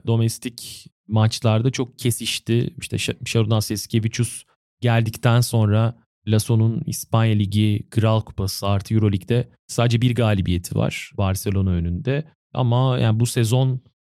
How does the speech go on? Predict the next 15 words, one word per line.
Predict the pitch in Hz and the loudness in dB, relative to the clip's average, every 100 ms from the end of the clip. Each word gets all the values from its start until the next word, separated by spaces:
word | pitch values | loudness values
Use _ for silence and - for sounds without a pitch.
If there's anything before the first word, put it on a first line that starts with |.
| _ - | _ -12
özellikle | 107 123 127 120 | -2 0 0 -4
son | - 123 | -2 -2
iki | 117 117 147 | -2 -4 0
ayı | 120 98 135 156 - - | 2 2 0 -2 -10 0
daha | 117 117 | 2 2
çok | 123 113 | 0 -2
şeye | - 117 | 0 0
gebe | 120 117 104 113 - _ _ - 117 | 2 2 2 0 -4 _ _ -14 -2
ve | 123 123 123 - _ - | 2 2 0 -4 _ -2
Real | 127 127 | 2 4
Madrid'de | 123 110 98 - - 131 - | 4 2 -2 -4 0 0 0
bir | 127 117 | 0 2
geleneği | 117 113 104 113 | 2 2 2 2
devam | 120 117 113 | 2 2 0
ettirerek | 101 - 101 113 - - | -2 -4 -4 -4 -6 -14